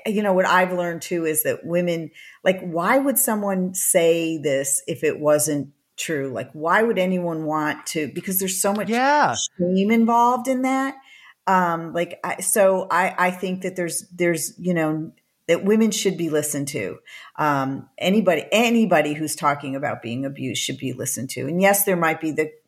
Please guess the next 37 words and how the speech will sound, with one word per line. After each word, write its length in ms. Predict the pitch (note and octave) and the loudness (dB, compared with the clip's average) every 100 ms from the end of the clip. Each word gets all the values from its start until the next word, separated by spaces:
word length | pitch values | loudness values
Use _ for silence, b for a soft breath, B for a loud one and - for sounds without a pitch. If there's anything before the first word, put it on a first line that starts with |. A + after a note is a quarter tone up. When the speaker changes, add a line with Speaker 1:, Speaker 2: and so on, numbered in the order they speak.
| - | -10
Speaker 1:
a 60 | - | -8
case 400 | - E3+ D3+ D#3+ | -2 -2 0 0
or 80 | D#3 | -2
two 380 | - D#3+ D3 | -2 0 0
where 400 | C#3 D3 C#3+ C#3+ C#3+ B B | 0 0 0 -4 -8 B B
someone 360 | - F3 E3 | 2 2 2
is 160 | D#3 D3+ | 0 0
not, 300 | D#3 C#3+ - - | 0 0 -2 -10
it 640 | D#3+ E3 - E3 D#3 D#3 | -6 -4 0 0 0 -2
remembers 580 | F3 F#3 E3+ E3 D#3+ D3 | 2 4 4 2 0 0
it 140 | C#3 | -4
differently. 600 | D3+ C3+ G#2+ - A#2 C3+ B B B B F3+ | -6 -8 -10 -14 -14 -14 B B B B 2
Um, 440 | F3 E3 D#3+ D#3 - B | 4 2 0 -8 -16 B
but 120 | - A3 | 0 2
I 60 | |
also 600 | - A3+ A3+ A#3 G#3+ F#3+ - _ _ - - - | 2 2 0 -2 -2 -6 -16 _ _ -20 -18 -6
hope 380 | A3+ G3+ F#3+ | 0 0 2
that 180 | F#3+ F#3 | 0 0
people 320 | G3 F#3+ F3+ | -2 -2 0
look 180 | E3+ F3 | 0 -2
at 140 | F3+ F3 | -2 0
this, 340 | E3 E3 - - | 2 2 -2 -2
um, 600 | D#3+ D#3 D#3 D#3 D#3 D3+ _ F3 | 0 0 -2 -4 -8 -12 _ -2
and 180 | F3 | 0
know 220 | E3+ E3+ E3 | 2 2 2
that 260 | E3 E3 | 0 0
if 140 | F3+ F3+ | -4 -4
it's 160 | C#3 | -4
them, 580 | C#3 D3 C#3+ E3 C4 E4+ - | -2 0 2 2 0 -2 -6
if 220 | F3 - | -8 -4
this, 260 | F3+ E3+ - | 0 0 -2
if 180 | F#3 F3 | -4 -2
this 200 | G3 F#3+ | -2 -2
is 80 | F#3 | -2
a 40 | |
story 460 | E3+ - F3 E3+ E3+ | -4 -2 0 0 0
that 280 | D#3 D3 - | 2 2 0